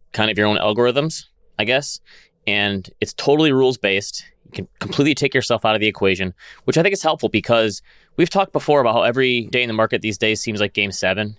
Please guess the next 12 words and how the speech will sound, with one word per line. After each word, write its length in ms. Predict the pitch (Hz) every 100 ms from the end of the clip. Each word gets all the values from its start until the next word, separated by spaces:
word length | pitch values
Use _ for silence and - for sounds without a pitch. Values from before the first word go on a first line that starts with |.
| _
You 140 | 127
want 180 | 127 143
a 20 |
resolution. 680 | 127 123 117 117 120 147 135
We 80 | 123
want 180 | 110 98
new 240 | 123 151
lows 320 | 139 127 120
or 60 | 110
new 160 | 113 120
highs. 440 | 113 117 131 139 _ _ _ _ -
And 420 | 120 117 110 101